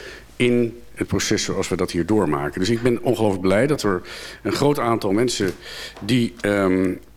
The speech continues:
vanavond, ehm, eh, geïnstalleerd kunnen worden als buitengewoon raadslid, ook bereid zijn op die manier hun rol te kunnen spelen. Ehm, dat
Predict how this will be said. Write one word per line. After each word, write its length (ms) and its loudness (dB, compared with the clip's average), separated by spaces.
vanavond, 840 0
ehm, 280 0
eh, 100 -2
geïnstalleerd 540 0
kunnen 180 2
worden 220 2
als 140 -4
buitengewoon 420 0
raadslid, 440 0
ook 180 2
bereid 340 2
zijn 340 0
op 220 -6
die 120 4
manier 500 2
hun 240 2
rol 220 2
te 100 -6
kunnen 240 2
spelen. 420 -2
Ehm, 600 2
dat 420 -4